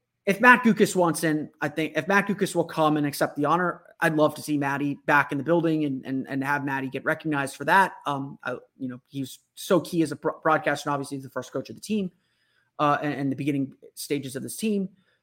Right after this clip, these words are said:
Um, and then, uh, who's the last guy that I had on my list? Uh, Alex, I have Alex Martin's on my list. Yeah, say what you want about it. He deserves to be in. Um, and I, you know, I don't think I have anyone else be, uh,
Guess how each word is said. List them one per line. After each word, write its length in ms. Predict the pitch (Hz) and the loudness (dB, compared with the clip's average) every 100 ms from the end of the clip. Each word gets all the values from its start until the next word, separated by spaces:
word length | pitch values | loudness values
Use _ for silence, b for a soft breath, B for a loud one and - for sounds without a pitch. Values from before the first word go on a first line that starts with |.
| _ - | _ 0
Um, 340 | 170 165 165 170 | 2 2 -2 -2
and 160 | 180 | 0
then, 340 | 190 202 196 175 | 0 -2 -4 -6
uh, 40 | - - | -12 -14
who's 160 | 165 180 | -14 -10
the 80 | 160 | -4
last 300 | 151 143 - | -2 -4 0
guy 140 | 151 | 0
that 100 | 143 | 2
I 80 | 139 | -2
had 340 | 139 147 143 139 | 0 2 2 0
on 120 | 143 | -2
my 80 | 135 | 0
list? 260 | 139 131 | -4 -4
Uh, 100 | 151 139 | -4 -2
Alex, 280 | 151 160 156 156 | 4 4 4 -2
I 60 | 139 | 0
have 120 | 139 | 2
Alex 240 | 139 131 | 2 0
Martin's 280 | 151 139 123 | -2 -2 -2
on 100 | 131 | -4
my 80 | 131 | -4
list. 360 | 127 131 - - _ _ | -4 -6 -8 -16 _ _
Yeah, 80 | - _ | -18 _
say 180 | - 143 | 0 0
what 140 | 120 | 0
you 60 | 123 | -6
want 100 | 123 | -4
about 160 | 123 | -4
it. 100 | 123 - _ | -4 -10 _
He 140 | 139 | -8
deserves 280 | 127 117 120 | -6 -6 -10
to 40 | 123 | -6
be 120 | 127 | -2
in. 180 | 143 139 b b b b - | -2 -4 b b b b 0
Um, 380 | 151 143 135 - _ _ _ _ _ _ _ - | 2 4 0 -6 _ _ _ _ _ _ _ -20
and 100 | 147 | -20
I, 120 | 127 _ _ | -20 _ _
you 120 | 160 | -12
know, 100 | 160 - | -12 -10
I 100 | 147 | -10
don't 300 | - 220 247 | 0 2 4
think 120 | 247 233 | 0 0
I 80 | |
have 160 | 180 185 | -2 0
anyone 280 | 185 185 170 | 2 2 2
else 260 | 175 165 | 0 -2
be, 300 | - 151 139 | -4 -4 -6
uh, 60 | - | -8